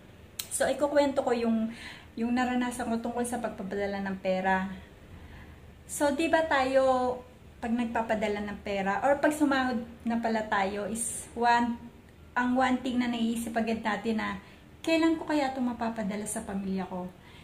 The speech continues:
Kailan ko kaya ito mapapadala sa asawa ko?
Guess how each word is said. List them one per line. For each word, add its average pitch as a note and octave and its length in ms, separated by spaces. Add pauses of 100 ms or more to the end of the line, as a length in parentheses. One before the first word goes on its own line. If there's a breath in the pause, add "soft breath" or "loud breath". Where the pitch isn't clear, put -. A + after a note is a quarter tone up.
(240 loud breath)
Kailan G#3+ 320
ko A3+ 100
kaya A3+ 240
ito A3+ 140
mapapadala A3 640
sa - 160
asawa C4+ 400
ko? A#3 260